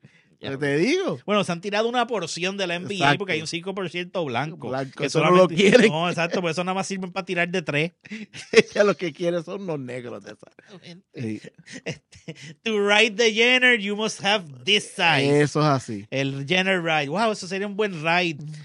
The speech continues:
Speaker 1: El Jenner ride. Te
Speaker 2: Uh,
Speaker 1: tienes que
Speaker 2: mira.
Speaker 1: tener este tamaño para poder, para poder, este,
Speaker 2: Bueno, eso lo podemos ayer al Viole.
Speaker 1: al Viole
Speaker 2: Al
Speaker 1: Park,
Speaker 2: Viole
Speaker 1: la-,
Speaker 2: Park.
Speaker 1: exacto, la ca-, el Kardashian ride.
Speaker 2: El Jenner.
Speaker 1: Eh,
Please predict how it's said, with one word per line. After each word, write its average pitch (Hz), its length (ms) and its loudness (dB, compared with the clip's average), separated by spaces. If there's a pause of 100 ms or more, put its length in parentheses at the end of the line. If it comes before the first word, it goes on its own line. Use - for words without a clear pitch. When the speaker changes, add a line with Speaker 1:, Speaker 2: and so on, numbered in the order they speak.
(100)
Speaker 1:
El 143 160 -6
Jenner 156 360 -2
ride. 143 360 0
Te 143 120 -2
Speaker 2:
Uh, 226 60 2
Speaker 1:
tienes 147 200 -2
que - 100 -4
Speaker 2:
mira. 196 160 2
Speaker 1:
tener 131 240 -4
este 175 300 -4
tamaño 180 540 -4
para 151 140 -4
poder, 143 400 -6 (320)
para 131 160 -6
poder, 131 360 -4
este, - 180 -10
Speaker 2:
Bueno, 147 240 -4
eso 131 160 -4
lo 131 160 -2
podemos 139 320 0
ayer 139 220 -2
al 143 100 0
Viole. 180 320 -2
Speaker 1:
al 139 120 -4
Viole 131 280 -4
Speaker 2:
Al 120 60 -8
Speaker 1:
Park, 139 260 -2
Speaker 2:
Viole 143 100 -8
Speaker 1:
la-, 135 100 -8
Speaker 2:
Park. 139 120 -4
Speaker 1:
exacto, 151 320 -8
la 143 120 -6
ca-, 131 100 -8
el 139 180 -8
Kardashian 135 580 -6
ride. 131 320 -2 (140)
Speaker 2:
El 110 140 -16
Jenner. 113 340 -8
Speaker 1:
Eh, - 40 -16